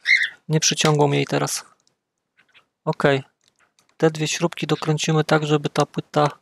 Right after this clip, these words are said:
trzymała się tu w miarę. Dobra, jest. Złożony. Robimy, słuchajcie, test z wykorzystaniem miernika, mm,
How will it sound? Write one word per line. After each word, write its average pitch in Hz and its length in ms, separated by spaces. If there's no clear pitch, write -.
trzymała 151 520
się - 160
tu 143 140
w - 80
miarę. 147 280
Dobra, 127 220
jest. 143 280
Złożony. 160 500
Robimy, 151 360
słuchajcie, - 440
test - 380
z - 200
wykorzystaniem 147 800
miernika, 135 580
mm, 127 440